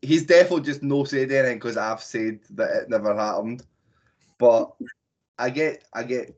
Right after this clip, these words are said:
stick in the house all the time for telling the same stories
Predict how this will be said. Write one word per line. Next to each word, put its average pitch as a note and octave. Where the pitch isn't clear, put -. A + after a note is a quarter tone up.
stick -
in C3+
the C3
house A#2+
all B2+
the C3
time A2+
for G2
telling G2
the G#2+
same A#2+
stories F2+